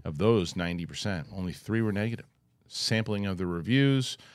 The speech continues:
uh, a sci-fi epic of the ages. Villeneuve has outdone himself. Alonso Duralde,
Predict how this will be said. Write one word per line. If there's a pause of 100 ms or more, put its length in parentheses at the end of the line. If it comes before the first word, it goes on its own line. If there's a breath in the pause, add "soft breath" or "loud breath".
(220 loud breath)
uh,
a
sci-fi
epic
of
the
ages. (520 soft breath)
Villeneuve
has (140)
outdone
himself. (1400 soft breath)
Alonso
Duralde,